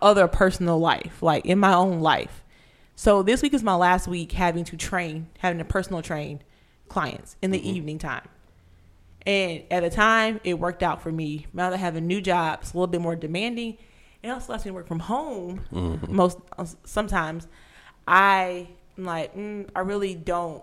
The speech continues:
Speaker 1: see the need for me." Also, gas being, going up is where that is going up now.
Speaker 2: Mm-hmm.
Speaker 1: It's just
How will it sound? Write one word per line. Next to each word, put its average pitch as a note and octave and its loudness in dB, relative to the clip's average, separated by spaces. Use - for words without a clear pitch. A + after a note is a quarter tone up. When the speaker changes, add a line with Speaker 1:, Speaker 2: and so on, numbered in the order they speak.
Speaker 1:
see - -6
the E3+ 0
need F#3 -4
for - -4
me." D#4+ -4
Also, G3 0
gas E3+ -2
being, D#3+ -10
going E3+ -6
up D#3 -6
is D3+ -4
where D#3 -6
that D3+ -6
is D#3 -10
going D3+ -14
up - -14
now. F#3+ -4
Speaker 2:
Mm-hmm. E2 -6
Speaker 1:
It's G#3+ 6
just G2+ -10